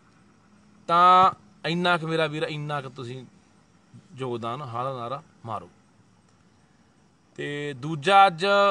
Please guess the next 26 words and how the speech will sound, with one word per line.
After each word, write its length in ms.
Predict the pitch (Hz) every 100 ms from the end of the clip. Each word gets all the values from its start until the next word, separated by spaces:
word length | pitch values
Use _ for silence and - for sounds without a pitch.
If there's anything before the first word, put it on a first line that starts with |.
| - - _ _ _ _ _ -
ਹੁਣ 220 | 147 165
ਅਸੀਂ 160 | 151 170
ਦੇਖਦੇ 400 | 170 160 165 175
ਆਏ 220 | 175 175
ਆ 140 | 175
ਕਿ 220 | - 175
ਲਾਹਨਤੀਆਂ 640 | 165 139 160 190 - 175 160
ਦੀ 140 | 143
ਗੱਲ 180 | 135 131
ਤੁਹਾਨੂੰ 200 | 117 123
ਸੁਣਾਉਂਦੇ 400 | 110 113 101 95
ਆ। 60 | 95 _ _ _ _ _ _ _ _ _ _ _ -
ਲਾਹਨਤੀ, 640 | 139 160 196 - 202 190
ਅਸੀਂ 220 | 151 180
ਉੱਥੇ 260 | 180 - 170
ਲਾਹਨਤੀ 380 | 156 175 180 175
ਕਿੰਨਾਂ 220 | 175 185
ਨੂੰ 100 | 180
ਮੈਂ 100 | 170
ਕਹਿ 80 | 160
ਰਿਹਾ, 100 | 170
ਤੁਸੀਂ 200 | 139 143
ਸਮਝ 160 | 151
ਹੀ 80 | 160
ਗਏ 120 | 139
ਹੋਵੋਗੇ। 400 | 113 113 120 127